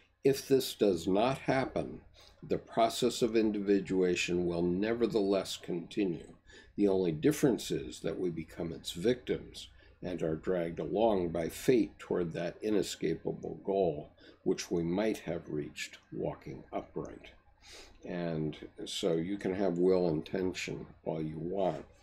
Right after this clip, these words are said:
but if, if yourself isn't gonna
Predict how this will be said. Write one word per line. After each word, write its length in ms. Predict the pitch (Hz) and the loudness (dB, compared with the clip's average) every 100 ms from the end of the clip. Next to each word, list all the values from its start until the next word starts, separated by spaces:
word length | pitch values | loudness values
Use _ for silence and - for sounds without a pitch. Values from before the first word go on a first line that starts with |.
| - - - | -20 -20 -16
but 440 | - 101 90 78 - | -4 0 0 -2 -4
if, 640 | - 85 - - - - - _ - - - _ _ _ _ _ - | -2 -2 -4 -10 -10 -12 -16 _ -20 -20 -20 _ _ _ _ _ -10
if 280 | - - - | -6 -6 -4
yourself 600 | 80 - - 117 98 107 | -4 0 4 4 4 2
isn't 320 | 95 87 80 | -2 -2 -2
gonna 180 | 85 | -2